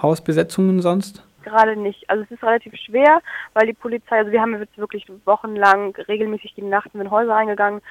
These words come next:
Speaker 2: und haben eben versucht, die zu besetzen, aber wurden halt immer wieder nur rausgeworfen am Tag da drauf. Es ist relativ schwierig dann eben, das zu machen, vor allem, weil man diese achtundvierzig Stunden zum einen klar unbemerkt, ähm, das Ganze über die Bühne bringen muss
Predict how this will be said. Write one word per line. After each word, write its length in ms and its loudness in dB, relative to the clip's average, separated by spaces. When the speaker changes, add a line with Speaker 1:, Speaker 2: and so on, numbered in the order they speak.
Speaker 2:
und 100 -14
haben 140 -2
eben 100 -4
versucht, 300 -10
die 140 -12
zu 100 -14
besetzen, 380 2
aber 160 -2
wurden 100 -6
halt 120 -10
immer 180 -4
wieder 160 -2
nur 120 -6
rausgeworfen 600 0
am 140 -8
Tag 220 2
da 60 -8
drauf. 280 2
Es 80 -20
ist 100 -10
relativ 300 -2
schwierig 480 -2
dann 180 -4
eben, 300 -4
das 200 -8
zu 60 -10
machen, 260 2
vor 100 4
allem, 300 10
weil 160 8
man 160 6
diese 140 0
achtundvierzig 380 0
Stunden 180 -10
zum 100 -6
einen 220 0
klar 240 2
unbemerkt, 580 -2
ähm, 300 -6
das 160 -10
Ganze 380 2
über 160 0
die 80 -6
Bühne 240 -6
bringen 200 -4
muss 160 -2